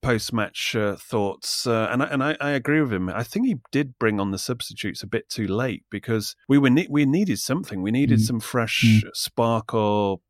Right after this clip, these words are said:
Speaker 1: you know, something to change the flow of the game. And so he brought Adoma on seventy-one minutes for Green,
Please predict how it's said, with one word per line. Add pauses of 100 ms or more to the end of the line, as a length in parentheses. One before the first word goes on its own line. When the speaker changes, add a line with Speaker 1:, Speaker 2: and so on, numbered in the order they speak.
Speaker 1:
you
know, (180)
something
to
change
the
flow
of
the
game.
And
so
he
brought
Adoma
on (260)
seventy-one
minutes
for
Green,